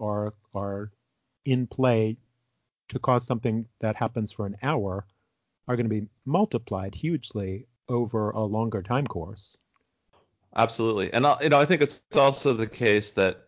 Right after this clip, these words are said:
Speaker 2: I mean, there's a lot of other forces at work in the, in that situation, in the partic-, in the atrocity situation. You could talk about the, the, the Holocaust in Germany, but there are, you know,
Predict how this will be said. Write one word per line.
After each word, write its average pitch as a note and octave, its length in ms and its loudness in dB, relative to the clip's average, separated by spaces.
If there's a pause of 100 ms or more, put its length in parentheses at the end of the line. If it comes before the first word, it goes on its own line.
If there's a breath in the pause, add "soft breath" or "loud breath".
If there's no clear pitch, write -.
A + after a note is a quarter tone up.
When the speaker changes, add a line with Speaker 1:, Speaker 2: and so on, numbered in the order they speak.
Speaker 2:
I G#2+ 40 -4
mean, G#2+ 100 2
there's G2 160 2
a G#2+ 60 -4
lot G2+ 260 6
of F#2 60 0
other F#2+ 260 2
forces F#2+ 880 -4
at D#2+ 120 -2
work E2+ 260 0
in E2+ 80 -2
the, E2+ 180 -2
in E2 140 -6
that D2 180 -4
situation, - 440 -8
in - 40 -12
the - 60 -14
partic-, - 240 -10
in E2+ 200 -4
the F2 60 2
atrocity E2+ 460 2
situation. D#2+ 380 -6
You D#2+ 40 -6
could D#2 120 -8
talk C#2+ 160 -4
about - 240 -8 (400)
the, D2+ 160 -4
the, D2+ 400 -8
the C#2 80 -8
Holocaust C#2 560 -2
in E2+ 80 -8
Germany, D3+ 280 -4
but F#2+ 160 -2
there F#2 100 4
are, F2+ 140 2
you A2 60 -2
know, E2+ 160 -2